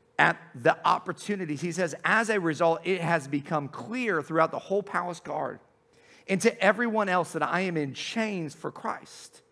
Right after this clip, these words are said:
And because of my chains, most of the brothers in the Lord have been encouraged to speak the word of God more courageously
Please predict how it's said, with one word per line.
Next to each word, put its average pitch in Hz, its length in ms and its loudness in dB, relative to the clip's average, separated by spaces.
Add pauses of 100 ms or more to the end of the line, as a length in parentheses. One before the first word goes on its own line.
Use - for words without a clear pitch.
(440)
And 214 140 4
because 226 500 6
of 220 160 2
my 196 220 6
chains, 185 420 -2
most 208 260 4
of 240 100 -2
the 196 60 2
brothers 196 460 4
in 190 80 -2
the 170 60 -2
Lord 175 180 2
have 165 180 2
been 170 140 0
encouraged 196 680 2 (280)
to 208 160 6
speak - 480 -2
the 233 80 8
word 202 340 4
of 170 100 -2
God 185 280 6
more 196 320 4
courageously 233 1200 0